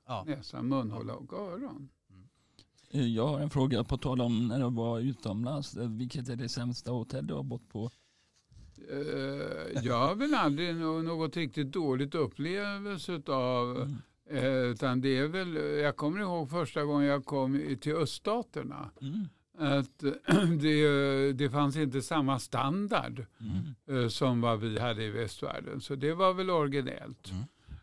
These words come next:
Speaker 2: Eh, sedan har man ju sett, så mycket beror ju på upplevelsen av ett hotell, vilken kulturell kontext du befinner och vilken ekonomi det landet
Speaker 1: Mm.
Speaker 2: har.
Speaker 3: Mm.
Speaker 1: Mm.
Speaker 3: Vilket var det bästa hotellet du har bott på?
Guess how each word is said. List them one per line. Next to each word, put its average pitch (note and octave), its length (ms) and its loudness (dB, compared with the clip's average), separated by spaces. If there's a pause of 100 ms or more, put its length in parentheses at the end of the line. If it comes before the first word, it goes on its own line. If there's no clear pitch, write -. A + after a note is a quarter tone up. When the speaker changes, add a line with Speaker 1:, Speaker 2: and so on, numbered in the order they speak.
(120)
Speaker 2:
Eh, A#2 1120 -6
sedan C3 440 -2
har E3+ 200 0
man F3 240 -2
ju E3 120 -4
sett, D3+ 300 -4
så D3+ 120 0
mycket E3+ 460 0
beror F3+ 300 2
ju F3+ 120 2
på E3 160 -4
upplevelsen D3+ 920 0 (260)
av D3 200 2
ett D3+ 120 0
hotell, C3 540 2 (540)
vilken C#3+ 320 0
kulturell C3 580 2
kontext C#3+ 720 -2
du D#3+ 100 -4
befinner C#3 280 -4
och C3 120 0
vilken C#3 240 0
ekonomi C#3+ 840 2
det B2+ 140 -2
landet A#2 500 -6
Speaker 1:
Mm. A2 120 -4
Speaker 2:
har. A2+ 160 -6 (200)
Speaker 3:
Mm. B2 260 -8 (220)
Speaker 1:
Mm. G2 120 -18 (560)
Speaker 3:
Vilket C3 320 -8
var B2+ 120 -4
det B2 60 -2
bästa B2 300 -6
hotellet B2 400 -10
du A#2 60 -12
har A2+ 40 -10
bott A#2 280 -14
på? - 100 -20